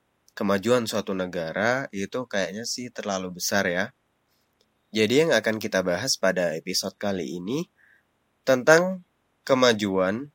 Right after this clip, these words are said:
dan perkembangan seseorang. Jadi bukan tentang suatu negara yang itu cukup besar, tapi tentang seseorang.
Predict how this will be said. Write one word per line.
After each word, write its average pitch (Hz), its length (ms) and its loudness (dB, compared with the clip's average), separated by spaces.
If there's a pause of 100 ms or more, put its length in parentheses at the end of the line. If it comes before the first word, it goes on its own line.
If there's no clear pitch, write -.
(140)
dan 107 400 2
perkembangan 110 1000 -2
seseorang. 98 760 0 (400)
Jadi 90 240 -4
bukan 95 240 -2
tentang 90 240 -4
suatu 90 320 -6
negara 90 560 -4
yang 92 160 -6
itu 85 320 -18
cukup - 240 -18
besar, - 320 -10 (480)
tapi 131 240 2
tentang 143 720 0
seseorang. 95 640 0